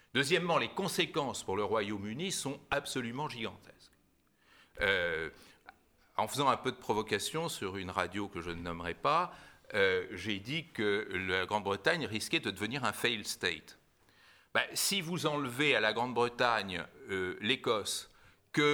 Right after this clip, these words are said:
euh, euh, l'Irlande se réunifie et que Londres devient un micro-État indépendant à l'intérieur de cet ensemble,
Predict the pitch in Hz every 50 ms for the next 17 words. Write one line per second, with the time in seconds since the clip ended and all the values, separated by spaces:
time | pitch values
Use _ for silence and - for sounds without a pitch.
0 | 147 147 151 - - - 123 120 123 113 117 - 131 127 120 117 120 131 123 -
1 | 113 117 120 151 151 127 143 151 156 156 151 151 139 127 - - - 135 127 113
2 | 135 147 143 143 143 147 135 123 - - - 135 120 107 - - - - - -
3 | _ _ - 127 131 131 - - 151 143 143 139 135 - 123 123 147 151 147 147
4 | 139 123 107 101 110 110 92 113 113 107 98 117 123 131 127 117 113 107 - -
5 | - - 107 110 113 120 117 - - - 131 113 107 107 - 123 113 101 95 92
6 | 98 101 98 110 107 104 98 98 101 101 92 - - 92 90 95 92 92 95 -
7 | 104 95 98 98 95 98 95 87 82 82 80 82 - - 80 78 - 82 85 82
8 | - - 185 214 220 226 190 113 98 -